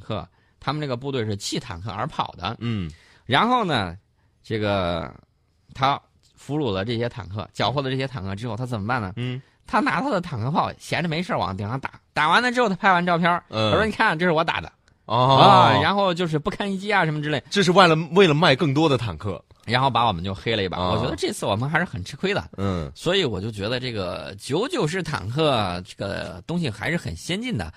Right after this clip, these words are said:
Speaker 2: 对。
Speaker 1: 呃，但是这个是《简氏防务周刊》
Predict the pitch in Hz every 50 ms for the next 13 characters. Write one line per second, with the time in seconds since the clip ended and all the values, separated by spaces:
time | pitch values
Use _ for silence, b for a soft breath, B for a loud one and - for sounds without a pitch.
0 | b - 110 101 90 78 69 67 71 - - 110 113 113 117 113 - 156 156 147
1 | 139 127 - 143 117 104 101 101 92 - - 85 95 101 - 95 101 120 127 117
2 | 101 - 139 135 - 160 151